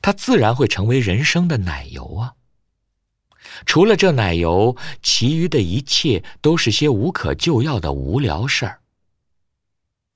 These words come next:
在那个秋天将要结束的多云的周日午后，在神户的山上，白发老人这样说。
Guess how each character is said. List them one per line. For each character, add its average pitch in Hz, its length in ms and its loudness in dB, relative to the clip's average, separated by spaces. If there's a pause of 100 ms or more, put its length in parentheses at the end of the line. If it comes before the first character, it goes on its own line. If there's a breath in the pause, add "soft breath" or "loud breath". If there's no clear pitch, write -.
(300 loud breath)
在 120 180 2
那 123 120 2
个 98 100 4
秋 123 220 2
天 120 240 2
将 113 160 0
要 104 160 2
结 85 240 2
束 98 240 0
的 85 120 0
多 120 280 0
云 95 220 0
的 98 100 -2
周 120 240 0
日 120 140 0
午 73 280 -4
后， 98 460 -4 (720 loud breath)
在 151 180 0
神 127 320 2
户 180 240 0
的 80 100 -2
山 139 340 -2
上， - 280 -2 (880)
白 90 240 0
发 135 220 -6
老 90 300 -8
人 - 320 -12 (120)
这 98 140 -2
样 85 160 -10
说。 - 360 -10